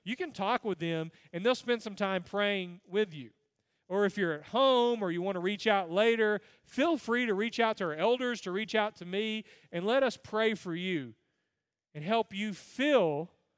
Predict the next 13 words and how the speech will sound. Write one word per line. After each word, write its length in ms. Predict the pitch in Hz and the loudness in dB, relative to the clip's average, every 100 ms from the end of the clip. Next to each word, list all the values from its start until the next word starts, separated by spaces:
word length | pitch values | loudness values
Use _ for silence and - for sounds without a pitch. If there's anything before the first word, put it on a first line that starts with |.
| _ _ _ _ _ _ | _ _ _ _ _ _
instead 280 | _ - 247 | _ -2 0
of 80 | 240 | 0
feeling 460 | - 240 220 180 170 147 | 0 0 0 -6 -12 -10
divided, 640 | 156 208 262 214 160 147 | 0 2 4 4 0 -2
feel 460 | - 196 185 175 - - | -2 0 0 -2 -10 -14
united 580 | 156 190 240 220 139 131 _ | -4 0 0 0 -4 -8 _
with 140 | 160 | -8
your 80 | 170 | -6
brothers 380 | 180 208 214 180 | 2 2 2 -6
and 100 | 180 | -8
sisters 380 | 208 202 190 160 | -6 -4 -6 -12
in 80 | 160 | -6
Christ 540 | 190 180 160 - | 0 0 0 -6